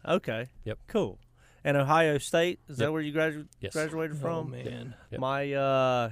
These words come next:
Speaker 1: yeah, my, uh, buddy and guy that lives across the street from me, Scott Biddle,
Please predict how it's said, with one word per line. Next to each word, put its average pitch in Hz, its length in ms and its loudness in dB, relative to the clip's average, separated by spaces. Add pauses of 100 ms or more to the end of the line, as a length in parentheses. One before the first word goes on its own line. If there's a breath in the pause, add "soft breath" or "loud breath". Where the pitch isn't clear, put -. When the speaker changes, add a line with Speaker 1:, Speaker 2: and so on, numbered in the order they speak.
Speaker 1:
yeah, 139 220 6
my, 120 400 2 (680)
uh, 117 340 0
buddy 127 400 0
and 107 360 -6
guy 127 200 0
that 120 80 -4
lives 123 220 -6
across 120 240 0
the - 40 -16
street 135 220 -2
from 120 220 0
me, 113 80 0
Scott 117 340 0
Biddle, 117 300 0